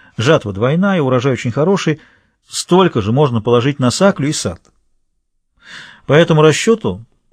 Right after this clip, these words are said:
круглым числом в Хотане приходится на семью не более как по одной десятине земли. Тогда на всей площади оазиса получим пятьдесят тысяч семейств. К ним нужно прибавить уменьшенные против показаний туземцев цифры:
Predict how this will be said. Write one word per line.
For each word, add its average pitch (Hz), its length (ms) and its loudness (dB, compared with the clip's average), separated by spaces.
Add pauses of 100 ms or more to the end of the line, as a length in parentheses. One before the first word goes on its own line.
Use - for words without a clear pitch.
(240)
круглым 214 380 2
числом 131 380 -2
в - 40 -10
Хотане 147 460 2
приходится 143 460 -2
на 143 80 0
семью 165 300 0
не 147 120 2
более 156 280 4
как 147 200 0
по 151 160 4
одной 156 320 4
десятине 165 480 -2
земли. 143 460 -4 (1200)
Тогда 139 320 4
на 165 120 4
всей 247 260 2
площади 143 580 0
оазиса 120 460 -2
получим 208 480 0 (600)
пятьдесят 208 520 2
тысяч - 320 -4
семейств. 151 480 -4
К - 80 -6
ним 185 160 6
нужно 123 200 2
прибавить 143 720 -2 (100)
уменьшенные 113 680 -4
против 107 300 -6
показаний 127 420 0
туземцев 120 460 -4
цифры: 135 400 -2